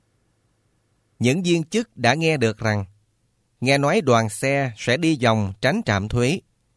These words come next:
nên họ đã canh giữ các con đường. Sau đó, những viên chức ấy đã bắt được đoàn xe ấy,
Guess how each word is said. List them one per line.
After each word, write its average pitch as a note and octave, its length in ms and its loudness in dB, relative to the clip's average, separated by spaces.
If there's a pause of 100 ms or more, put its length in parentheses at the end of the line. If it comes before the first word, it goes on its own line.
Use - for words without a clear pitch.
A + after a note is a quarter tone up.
(180)
nên E3+ 160 6
họ A2+ 340 4
đã A#2 160 2
canh D#3 280 0
giữ A2 280 0 (120)
các G3 260 -4
con D3 220 -2
đường. G2+ 260 0 (1080)
Sau A#2 280 0
đó, A#2+ 240 4 (360)
những B2+ 200 2
viên D#3+ 220 2
chức - 200 0
ấy D#3+ 340 0
đã A#2 160 0
bắt A3+ 220 -2
được B2 240 -2
đoàn A2+ 220 2
xe C3 220 -2
ấy, C3+ 280 -4